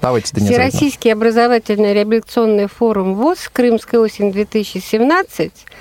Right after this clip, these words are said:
Speaker 2: Напомним, что он пройдет в городе Евпатория, Республика Крым, с одиннадцатого по семнадцатое сентября две тысячи семнадцатого года.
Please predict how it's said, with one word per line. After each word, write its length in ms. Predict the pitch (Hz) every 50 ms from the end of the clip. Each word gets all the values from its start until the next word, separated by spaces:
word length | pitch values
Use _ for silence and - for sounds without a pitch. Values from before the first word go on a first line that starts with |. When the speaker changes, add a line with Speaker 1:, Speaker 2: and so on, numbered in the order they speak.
| - - - -
Speaker 2:
Напомним, 560 | - 226 247 240 - 247 220 202 196 190 196
что 180 | 196 - - 226
он 180 | 220 220 220 208
пройдет 440 | - 214 220 226 214 220 208 202
в 60 | 202 196
городе 340 | 214 226 202 196 185 190
Евпатория, 800 | 196 208 214 202 - - 214 202 196 - - 185 180 185 202 226
Республика 580 | 247 269 254 - - 262 262 262 254 - 269 262
Крым, 360 | - - 269 269 269 262 262 - - - - - -
с 140 | - - 226
одиннадцатого 720 | 214 196 202 233 302 381 403 403 - - - - 330 330
по 160 | - - 233
семнадцатое 840 | - - 240 233 240 240 233 226 208 - - - - - 196 185 190
сентября 720 | - - - 202 190 - - 190 190 196 240 277 359 427 - - - - - -
две 140 | 196 202 196
тысячи 320 | - - 320 330 - - -
семнадцатого 680 | 208 202 202 208 240 240 - - - 220 208 208 202
года. 460 | 196 180 165 151 - - - -